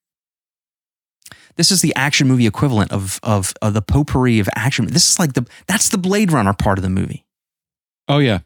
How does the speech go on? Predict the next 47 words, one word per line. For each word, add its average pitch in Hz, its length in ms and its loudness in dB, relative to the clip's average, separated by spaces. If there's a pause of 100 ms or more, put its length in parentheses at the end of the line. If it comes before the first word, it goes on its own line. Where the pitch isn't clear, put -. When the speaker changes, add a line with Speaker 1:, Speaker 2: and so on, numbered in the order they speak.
Speaker 2:
there's, 110 180 0
Speaker 1:
This, 233 140 0
Speaker 2:
there's 104 220 0
Blade - 220 0
Speaker 1:
this - 80 0
Speaker 2:
Runner 208 120 2
Speaker 1:
dude - 80 2
Speaker 2:
in 185 40 2
Speaker 1:
doesn't 208 240 2
Speaker 2:
here. 202 60 0
Speaker 1:
know 254 260 2
he's 185 240 0
a, 104 160 0
he's 117 220 0
a 104 60 0
cyborg, 90 500 -2 (120)
Speaker 2:
Yeah. 101 200 -2
Speaker 1:
but 143 120 -2
he's 147 120 2
a - 180 0
cyborg, 120 440 0
and 131 180 2
he, 123 240 -2
he 160 280 0
is 175 120 2
shaken 139 580 0
to - 160 0
his 107 280 2
metal 123 480 2
core. 107 480 0 (280)
He's 135 220 2
like, 120 300 0
"This 135 380 0
is 185 160 2
not, 139 380 0 (720)
<laughs> - 640 -10
this 135 180 2
is 104 80 2
not 104 400 2 (420)
what 101 300 0
Speaker 2:
No. 87 60 -4
Speaker 1:
I 101 260 0 (300)
planned 90 420 -2
on 90 400 -2
in 95 140 -4
my 87 140 0
life." 90 480 -6